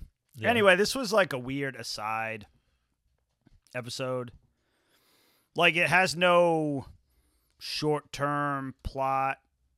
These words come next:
Speaker 2: Like, it doesn't really matter that much.
Speaker 1: Yeah, it was
Speaker 2: It has
Speaker 1: kinda
Speaker 2: no
Speaker 1: just
Speaker 2: short-term plot ramifications, but it has, like, long-term ramifications.
Speaker 1: Sure.
Speaker 2: Basically, there's a whole backstory with Samidare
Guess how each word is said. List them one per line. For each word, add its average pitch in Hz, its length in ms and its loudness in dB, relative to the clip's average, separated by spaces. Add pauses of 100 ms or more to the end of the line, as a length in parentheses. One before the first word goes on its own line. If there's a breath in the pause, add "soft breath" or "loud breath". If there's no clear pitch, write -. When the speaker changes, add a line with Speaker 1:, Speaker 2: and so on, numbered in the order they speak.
(1700)
Speaker 2:
Like, 123 260 -8
it 123 80 -10
doesn't 120 280 -8
really 117 200 -10
matter 113 360 -8
that 117 200 -8
much. 113 560 -14
Speaker 1:
Yeah, 135 440 4
it 120 40 4
was 123 160 0
Speaker 2:
It - 80 2
has 196 140 8
Speaker 1:
kinda 220 120 6
Speaker 2:
no 208 40 8
Speaker 1:
just 175 100 0
Speaker 2:
short-term 156 460 0
plot 143 240 -2
ramifications, 131 880 -6
but 127 140 -6
it 120 40 -4
has, 127 240 0
like, 117 200 -8
long-term 123 540 -8
ramifications. 127 560 -8 (360)
Speaker 1:
Sure. 107 160 -6 (580 loud breath)
Speaker 2:
Basically, 220 560 4
there's 196 240 0
a 170 60 2
whole 185 180 2
backstory 143 560 0
with 131 100 -10
Samidare 120 840 -8